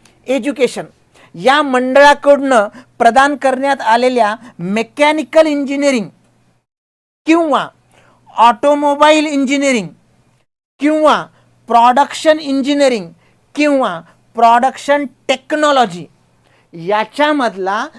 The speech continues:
तीन वर्षाचा, थ्री इयर्स डिप्लोमा त्यांनी स्पष्ट म्हटलेलं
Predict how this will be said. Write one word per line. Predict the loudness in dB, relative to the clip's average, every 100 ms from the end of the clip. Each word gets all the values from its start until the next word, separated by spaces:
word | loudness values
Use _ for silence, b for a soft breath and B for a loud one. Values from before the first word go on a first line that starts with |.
| B _ _
तीन | -4 -2 -2
वर्षाचा, | 2 2 2 0 0 -2 -6 -6 -10 _ _ _
थ्री | -8 -6 -6 -8 -12 _ _ _ _ _
इयर्स | -6 2 4 4 2 -10 b b
डिप्लोमा | -14 -10 -6 -6 -8 -6 2 4 4 0 -4 -12 -20 _ _ _ _ _ _ _
त्यांनी | -6 -4 -6 -8
स्पष्ट | -12 -4 -4 -4 -8 -4
म्हटलेलं | -4 -4 -10 -12 -12 -6 -2 -2